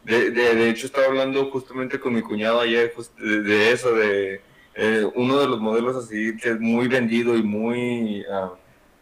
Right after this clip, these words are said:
m-, m-, muy proliferado por todos lados es Steve Jobs, de decir, ah, no, ese es el modelo a seguir, esa es la persona que tiene todo, y tú te preguntas, "Ay, pero ¿por qué todo? O sea,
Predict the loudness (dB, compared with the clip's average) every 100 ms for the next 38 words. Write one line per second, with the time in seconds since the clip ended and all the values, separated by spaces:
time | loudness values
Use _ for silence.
0 | _ _ -20 -10 -8 -6 -8 -10 _ -4
1 | 2 2 2 2 2 2 4 4 2 -2
2 | 0 0 2 2 2 2 0 -4 -6 -6
3 | -4 0 0 0 -4 -4 -2 -4 -4 -4
4 | -6 -6 -4 -4 -2 -4 -8 -8 -4 0
5 | 0 -2 -4 -2 0 -2 -2 -2 -2 -4
6 | -4 -2 -2 -6 -8 -4 -4 -2 -2 0
7 | -2 -6 -10 -16 -12 -16 -16 -20 -20 -20
8 | -14 -12 -12 -16 -16 -8 -4 -2 -2 -2
9 | -4